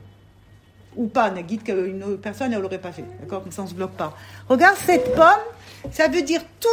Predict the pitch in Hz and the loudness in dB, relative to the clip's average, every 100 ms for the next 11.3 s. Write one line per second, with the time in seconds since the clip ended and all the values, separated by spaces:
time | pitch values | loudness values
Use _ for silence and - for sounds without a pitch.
0 | 466 - 403 359 370 370 415 415 370 370 | 2 4 4 4 0 2 2 2 0 2
1 | 359 370 415 403 381 - - - - - | 2 2 4 4 0 -4 -20 -20 -20 -20
2 | - - 240 240 302 240 403 466 - 370 | -14 -2 0 2 -2 2 2 2 4 6
3 | 349 320 302 254 370 320 269 349 370 277 | 6 4 -2 -2 -2 -4 -8 -6 -4 -6
4 | 185 - - - - 202 - _ - - | -8 -14 -20 -20 -20 -20 -20 _ -20 -20
5 | - 285 294 262 392 440 403 - - 339 | -10 -6 -2 0 2 0 -2 -6 -2 -2
6 | 349 - 381 339 403 427 359 320 415 427 | -4 -4 -2 2 2 2 0 -2 -2 -4
7 | 311 - 349 392 370 330 311 311 320 302 | -6 -6 -4 -2 -2 -2 -2 -4 -8 -4
8 | 294 294 277 285 320 - 269 262 - 415 | -4 -4 -6 -4 -4 -4 -4 -4 -4 -2
9 | 359 392 - - - - - 262 - 381 | -2 -6 -12 -20 -20 -20 -4 -2 2 4
10 | 381 349 311 302 294 302 - 294 262 247 | 4 2 2 2 0 -2 -2 -4 -2 -2
11 | 214 220 - | -2 -4 -6